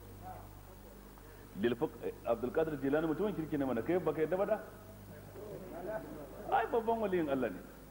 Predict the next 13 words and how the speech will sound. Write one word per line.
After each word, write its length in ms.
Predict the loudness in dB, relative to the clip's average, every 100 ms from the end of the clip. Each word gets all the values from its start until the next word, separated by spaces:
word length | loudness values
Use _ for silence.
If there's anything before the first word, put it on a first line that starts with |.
| -16 -14 -10 -6 0
Ba 120 | 4 4
ka 100 | 4
karanta 420 | 4 4 2 0
tarihin 420 | 4 4 4 -4 -6
sa 80 |
mana 140 | -8 -8
cikin 220 | -8 -8 -8 2
Siyaru 240 | 2 4
A'lamun 520 | 4 2 4 0 0 0
Nubala 340 | 2 4 4
na 100 | 0
Shamsuddin 520 | -4 -4 -4 -2 -2 2
Zahabi. 340 | 4 4 0